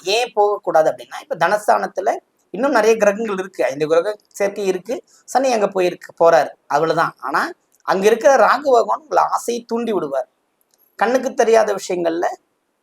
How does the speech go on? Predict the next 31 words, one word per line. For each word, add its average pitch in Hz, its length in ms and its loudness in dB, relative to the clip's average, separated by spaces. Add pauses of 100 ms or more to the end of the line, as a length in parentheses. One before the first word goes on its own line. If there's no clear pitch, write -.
(160)
இன்வெஸ்ட்மெண்ட் 233 440 -2
பண்ண 170 120 0
வைப்பார். 156 400 -2 (380)
இப்ப - 200 -10
கடல் 220 340 0
கடந்து 240 360 2 (120)
ஒரு 202 180 2
வணிகத்தை 208 440 0
செய்யறோம் 185 320 2
அப்படின்னா, 151 340 -10
அது 196 160 -4 (400)
ஆன்லைன்ல 196 480 2
பண்ணலாமான்னு 170 480 2
ஒரு 170 80 2
ஆசையை 180 340 2
தூண்டி 180 280 -2
விடுவார். 135 340 -6
அதுக்குள்ளெல்லாம் 147 500 -2
போகவே 160 340 -2
கூடாது. 214 300 -14 (760)
ஆனா 156 140 -2
அப்ப 151 140 0
அரசாங்க 240 380 0 (420)
வெளிநாட்டுல 208 420 0
இருந்து 226 180 -6
உதவிகள் 202 440 -2
வரும், 175 300 -2
பணம் 202 240 0
வரும்னு 185 220 -2
சொல்றீங்கன்னா, 156 340 -12 (340)
நீங்க 269 280 2